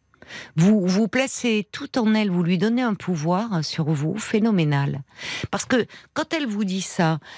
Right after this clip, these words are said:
égoïsme, maladif, manque de reconnaissance, moi j'entends une ancienne compagne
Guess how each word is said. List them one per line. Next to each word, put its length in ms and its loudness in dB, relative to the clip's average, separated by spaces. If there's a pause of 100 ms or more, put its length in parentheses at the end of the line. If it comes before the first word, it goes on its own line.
(140)
égoïsme, 760 2
maladif, 760 -2
manque 180 2
de 80 -2
reconnaissance, 580 0
moi 200 2
j'entends 420 0
une 140 2
ancienne 340 0
compagne 640 0